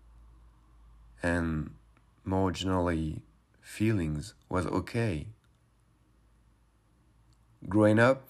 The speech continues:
I could see the flaws in both of them. But I think that helped me trying to find something in between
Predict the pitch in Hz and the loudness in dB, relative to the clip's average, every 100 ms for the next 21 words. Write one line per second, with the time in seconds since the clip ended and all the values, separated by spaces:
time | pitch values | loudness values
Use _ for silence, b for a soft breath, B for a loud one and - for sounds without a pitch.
0 | - 104 104 107 - 135 131 101 - 117 | -4 -2 0 0 0 0 0 0 2 4
1 | 117 98 85 80 - _ _ _ - 104 | 4 4 -2 -8 -14 _ _ _ -2 0
2 | 98 113 110 90 80 78 73 71 - _ | 2 2 2 -2 -6 -6 -6 -10 -16 _
3 | _ _ _ _ _ _ _ _ _ _ | _ _ _ _ _ _ _ _ _ _
4 | _ _ _ _ - 107 110 - 131 131 | _ _ _ _ -2 2 2 0 0 2
5 | 104 - _ _ _ - 120 123 - 85 | 0 -2 _ _ _ -2 0 0 0 -2
6 | 80 78 - 98 98 98 - 95 98 95 | -2 -4 0 2 0 -4 -2 0 0 -2
7 | 107 107 92 87 - 101 95 104 - 113 | -2 -2 -2 -4 -2 0 0 -2 -2 -2
8 | 117 85 80 | 0 -2 -6